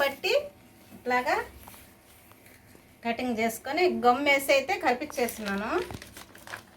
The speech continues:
ఇప్పుడు యువతల ఎలా ఉందనేది ఇగో ఇట్లా గీస్తున్నారు కదా, గీసిన ప్రకారంగా కొలతలు అనమాట ఇవన్నీ ఇట్లా రాసుకొని.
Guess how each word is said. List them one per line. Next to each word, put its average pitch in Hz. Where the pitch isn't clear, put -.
ఇప్పుడు 285
యువతల 311
ఎలా 294
ఉందనేది 269
ఇగో 233
ఇట్లా 220
గీస్తున్నారు 254
కదా, 214
గీసిన 240
ప్రకారంగా 220
కొలతలు 226
అనమాట 185
ఇవన్నీ 180
ఇట్లా 180
రాసుకొని. 180